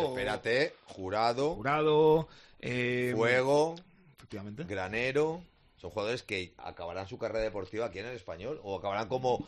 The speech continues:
Speaker 2: Salva Sevilla jugando en Segunda B. Claro. ¿Dónde se van a ir?
Speaker 1: Claro.
Speaker 2: Con treinta y uno, treinta y dos, treinta y tres años.
Speaker 1: Y otros que has renovado pa-, pagando mucho dinero,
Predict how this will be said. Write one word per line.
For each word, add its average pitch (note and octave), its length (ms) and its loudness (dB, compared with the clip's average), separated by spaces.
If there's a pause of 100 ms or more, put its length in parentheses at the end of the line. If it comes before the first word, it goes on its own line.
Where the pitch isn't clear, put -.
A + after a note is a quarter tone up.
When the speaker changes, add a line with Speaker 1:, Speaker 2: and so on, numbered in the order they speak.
(140)
Speaker 2:
Salva A#2+ 320 0
Sevilla C3+ 440 0
jugando B2+ 340 -2
en C#3+ 40 -6
Segunda F#2 380 -6
B. A#2 200 -8 (1900)
Claro. F2+ 300 -10 (840)
¿Dónde A2 300 -6
se A#2+ 120 2
van G#2 160 2
a A2+ 80 0
ir? D#3 160 -4 (680)
Speaker 1:
Claro. C#3+ 300 -10 (280)
Speaker 2:
Con F#2+ 140 -8
treinta F#2 340 -4
y F2+ 120 -4
uno, A#2 200 0
treinta G2+ 280 -6
y F#2+ 40 -4
dos, A2+ 200 0
treinta G2+ 240 -8
y - 20 -8
tres G2+ 220 -6
años. D#2 300 -8
Speaker 1:
Y D#3 120 2
otros D#3 180 0
que F#3 100 2
has E3 60 0
renovado E3 380 2
pa-, C3 220 -6
pagando D3 360 -2
mucho E3 280 -2
dinero, F3+ 580 -2